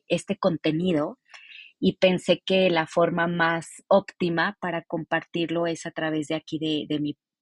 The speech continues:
podcast. Así que ten en cuenta que es una masterclass.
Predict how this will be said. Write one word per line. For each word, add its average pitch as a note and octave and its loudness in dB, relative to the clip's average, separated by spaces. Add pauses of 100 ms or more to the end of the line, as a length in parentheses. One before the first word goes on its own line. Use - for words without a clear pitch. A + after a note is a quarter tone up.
(200)
podcast. F#3 -2 (480)
Así E3 -4
que E3+ 2 (840)
ten F#3+ 4
en F3 -2
cuenta G3 0
que F#3+ -6
es - -8
una E3 -4
masterclass. G3+ -4